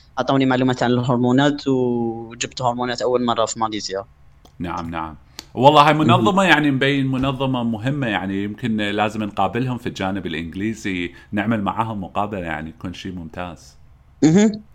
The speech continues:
Speaker 2: آه،
Speaker 1: مهم.
Speaker 2: آه، آه، Trans Man of Malaysia. آه، ب-، وشي-، وشي يعني ممتاز إنه بيساعدوا أشخاص من دول ثانية هم لا، يعني يمكن ما بيعرفوك سابقًا، ولكن إنهم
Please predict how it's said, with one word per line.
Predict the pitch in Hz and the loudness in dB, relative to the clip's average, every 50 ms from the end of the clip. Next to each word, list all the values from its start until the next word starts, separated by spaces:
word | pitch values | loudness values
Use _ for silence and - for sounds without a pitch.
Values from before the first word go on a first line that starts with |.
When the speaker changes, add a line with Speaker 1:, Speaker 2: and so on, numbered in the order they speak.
| - | 4
Speaker 2:
آه، | - | 6
Speaker 1:
مهم. | 101 104 101 92 87 | 6 8 8 6 4
Speaker 2:
آه، | 92 90 87 - - | 2 -2 -4 -4 -2
آه، | 92 90 82 80 - - | -2 -2 -4 -6 -2 0
Trans | 117 117 113 107 | 0 0 0 -2
Man | - 117 113 113 107 104 | -4 -6 -4 -4 -4 -6
of | - - 98 | -8 -8 -10
Malaysia. | 92 90 90 85 78 - - 60 - - - - 101 | -8 -8 -8 -10 -10 -12 -14 -18 -18 -18 -16 -8 -4
آه، | 120 113 101 95 92 90 85 78 | -2 -2 -2 -2 -2 -2 -2 -2
ب-، | 76 110 147 135 | 2 4 4 4
وشي-، | 151 175 175 170 165 - 220 208 180 | 6 6 6 6 6 4 0 0 0
وشي | 185 - 208 214 208 | 0 0 2 6 6
يعني | 180 165 165 170 | 6 6 4 2
ممتاز | 170 170 160 - 196 190 170 165 | 0 -2 0 4 4 4 4 4
إنه | 156 156 | 0 -2
بيساعدوا | 143 143 135 135 - 151 123 147 127 139 139 127 127 131 110 | -2 -2 -2 2 4 4 4 4 4 2 2 2 2 0 -2
أشخاص | 127 - - - 147 139 135 135 | -4 -2 2 2 2 2 2 0
من | 131 113 107 | -4 -2 0
دول | 123 131 131 117 107 | 2 2 2 2 0
ثانية | - - 117 117 117 120 110 104 | 0 0 0 0 0 0 -2 -2
هم | 104 98 98 98 | -2 -4 -4 -2
لا، | 98 101 107 107 101 95 | -2 -2 -2 -2 -2 -2
يعني | 98 107 107 107 110 | -2 -2 -2 -2 -2
يمكن | 110 110 113 - 127 123 | -2 -4 -4 -4 -4 -2
ما | 127 135 135 | 0 0 0
بيعرفوك | 123 123 117 - 110 110 - - 127 123 - - - - | 0 0 -2 -2 -2 -6 -6 -6 -6 -6 -6 -8 -12 -14
سابقًا، | - - - 113 110 107 104 101 - - 87 85 85 | -12 -6 -4 -2 -2 -2 -4 -6 -6 -8 -10 -8 -6
ولكن | 85 85 87 85 85 - - 87 82 82 | -6 -6 -6 -6 -8 -8 -10 -10 -10 -8
إنهم | 82 82 82 82 82 87 82 82 78 | -10 -10 -10 -10 -12 -12 -12 -10 -10